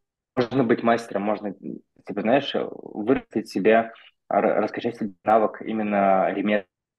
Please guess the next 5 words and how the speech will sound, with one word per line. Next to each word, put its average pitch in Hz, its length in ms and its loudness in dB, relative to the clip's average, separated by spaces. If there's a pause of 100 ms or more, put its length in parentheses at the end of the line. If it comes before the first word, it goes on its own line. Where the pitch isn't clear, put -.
(480)
и 98 120 0
делать 104 360 2 (180)
свою 104 240 0
работу 104 520 2 (720)
качественно, 92 640 -2